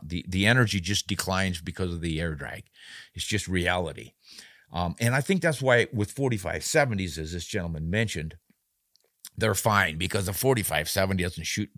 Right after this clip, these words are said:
much for trajectory past a hundred fifty yards anyway. They just really start to plummet and lose. Same with the thirty thirty, any of those flat-nosed bullets. They're just,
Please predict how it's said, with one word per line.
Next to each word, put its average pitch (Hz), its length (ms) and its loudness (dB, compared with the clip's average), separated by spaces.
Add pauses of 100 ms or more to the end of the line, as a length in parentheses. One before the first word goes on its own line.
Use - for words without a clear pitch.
(100)
much 76 560 -6
for 90 140 -4
trajectory 85 560 -2
past 90 340 2
a 71 40 -10
hundred 82 280 -6
fifty 85 260 -6
yards 73 260 -4
anyway. 90 360 -4 (240)
They 98 100 0
just 90 200 0
really 104 200 2
start - 280 -4
to - 60 -12
plummet 98 380 0
and 78 160 -4
lose. 80 420 -4 (500)
Same 139 280 4
with 90 120 2
the 82 100 -6
thirty 87 300 -2
thirty, 90 360 0
any 135 160 2
of 95 60 0
those 76 180 -2
flat-nosed 78 640 0
bullets. 82 460 -4
They're 85 160 -4
just, 95 380 -6